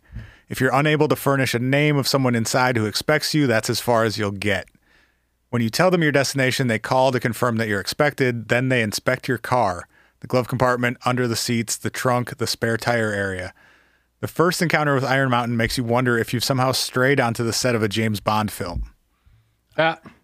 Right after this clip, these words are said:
Speaker 1: I've covered the White House, and it's easier to get into sixteen hundred Pennsylvania Avenue than it is to get into Iron Mountain. After they clear your car, you navigate more roadblocks and stop at a traffic arm. When the arm is raised, you proceed down a ramp into the mouth of the mountain itself.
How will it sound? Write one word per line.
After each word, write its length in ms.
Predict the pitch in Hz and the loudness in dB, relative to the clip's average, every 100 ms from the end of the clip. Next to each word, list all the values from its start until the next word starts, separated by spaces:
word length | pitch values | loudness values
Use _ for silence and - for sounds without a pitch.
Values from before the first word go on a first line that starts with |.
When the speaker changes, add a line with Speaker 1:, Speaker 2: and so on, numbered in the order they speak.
| - | -2
Speaker 1:
I've 140 | 127 | 0
covered 300 | - 160 165 | 2 2 2
the 80 | 147 | 4
White 260 | 135 151 | 4 2
House, 360 | 117 117 113 - | 2 0 0 -2
and 160 | - 120 | -2 -2
it's 180 | 107 - | -2 0
easier 300 | 156 151 151 | 0 2 2
to 80 | 131 | 2
get 200 | 123 123 | 2 2
into 220 | 123 120 | 0 -2
sixteen 380 | - 135 - 135 | -2 -2 0 2
hundred 360 | 120 120 117 - _ | 2 0 -2 -10 _
Pennsylvania 460 | 131 123 120 117 117 | -2 0 0 0 2
Avenue 380 | 120 120 110 | 2 2 0
than 180 | 107 110 | 0 0
it 100 | 107 | 0
is 160 | 113 110 | 0 0
to 80 | - | -2
get 140 | 117 | 0
into 220 | 113 110 104 | 0 0 0
Iron 220 | 104 104 | 0 0
Mountain. 340 | 98 95 92 - _ _ _ _ _ _ _ | -2 -4 -8 -18 _ _ _ _ _ _ _
After 240 | 131 143 175 | -2 0 2
they 120 | 160 | 2
clear 260 | - 170 165 | 2 2 2
your 140 | 156 | 2
car, 340 | - 139 123 123 | 2 2 4 2
you 100 | 120 | 2
navigate 420 | 127 135 131 123 | 2 2 2 2
more 260 | 120 139 | 2 2
roadblocks 560 | 147 131 117 117 113 - | 4 2 2 2 2 0
and 100 | 113 | -4
stop 300 | - 113 110 | -2 -2 -2
at 40 | |
a 40 | 101 | -4
traffic 420 | - 143 135 117 | 0 2 2 -2
arm. 360 | 101 92 95 - | -4 -4 -8 -8
When 160 | 110 107 | -4 -2
the 80 | |
arm 320 | 110 131 135 123 | 0 2 2 2
is 160 | 110 | 0
raised, 400 | 117 147 147 135 | 2 4 4 2
you 80 | 120 | 0
proceed 360 | 117 - 131 120 | -2 0 0 2
down 180 | 110 | 2
a 40 | 107 | 2
ramp 340 | 120 123 123 120 | 2 0 0 -4
into 160 | 113 | -2
the 100 | 117 | -2
mouth 360 | 110 117 131 135 | 0 2 2 0
of 100 | 117 | -2
the 80 | 107 | 0
mountain 300 | 113 113 107 | 0 0 -2
itself. 640 | 98 - 107 90 - | -6 -4 -2 -4 -10